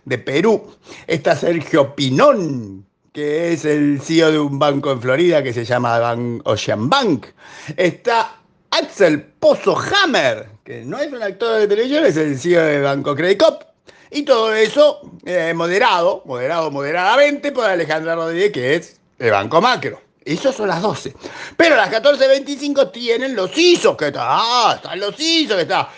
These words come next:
Silvia Ortega de Citibank, Claudio Colás de Banco Patagonia, Pedro Adamovi, Banco Galicia, Verónica Sbarbati de Banco Hipotecario y Claudia Minzi de J P Morgan Chase. Ah, ya le solucioné el jueves.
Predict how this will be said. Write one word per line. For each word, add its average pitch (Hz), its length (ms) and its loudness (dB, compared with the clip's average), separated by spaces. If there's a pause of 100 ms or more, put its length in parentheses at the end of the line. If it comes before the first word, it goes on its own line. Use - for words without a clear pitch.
(160)
Silvia 156 360 0
Ortega 156 380 2
de 160 60 0
Citibank, 180 560 0
Claudio 131 280 -2
Colás 139 240 -2
de 143 80 0
Banco 143 180 0
Patagonia, 160 640 2 (220)
Pedro 135 340 6
Adamovi, 143 420 4
Banco 147 240 -2
Galicia, 180 580 -2
Verónica 135 480 2
Sbarbati 151 600 0
de 123 60 -6
Banco 151 240 -8
Hipotecario 269 800 0 (640)
y 285 220 -4
Claudia 247 400 2
Minzi 339 920 0
de 165 180 -8
J 175 180 -10
P 170 80 -8
Morgan 147 340 0
Chase. 175 500 0 (1200)
Ah, 370 300 -2 (500)
ya 277 100 -12
le 240 120 -12
solucioné 233 440 -8
el 233 60 -6
jueves. - 440 -6